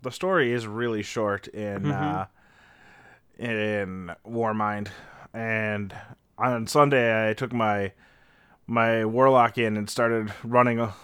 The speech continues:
Speaker 1: the end of Curse of Osiris so that I could actually run the Warmind on it and start to level up my Warlock. And it made me even happier that Warmind was short, because there were some things in Curse of Osiris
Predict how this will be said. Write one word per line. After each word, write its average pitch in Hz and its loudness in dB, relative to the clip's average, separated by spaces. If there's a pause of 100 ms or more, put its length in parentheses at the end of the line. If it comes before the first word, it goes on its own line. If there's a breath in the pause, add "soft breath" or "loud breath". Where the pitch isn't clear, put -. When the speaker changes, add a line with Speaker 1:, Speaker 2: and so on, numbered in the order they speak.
(160)
Speaker 1:
the 123 -2
end 165 4
of 127 4
Curse - 2
of 113 -2
Osiris 123 4
so 123 0
that 110 4
I 107 2
could 104 0
actually 104 -2
run 113 2 (120)
the 113 -4
Warmind 120 2
on 123 4
it 131 0
and 104 -4
start 104 0
to 107 0
level 104 2
up 104 4
my 98 -2
Warlock. 117 2 (1200 soft breath)
And 127 4
it 127 4
made 143 6
me 151 4
even 175 4
happier 120 6
that 104 2
Warmind 107 2
was 101 -2
short, 98 0
because 120 -2
there 156 4
were 151 6
some 123 2
things 110 2
in 104 0
Curse 123 2
of 110 -2
Osiris 104 2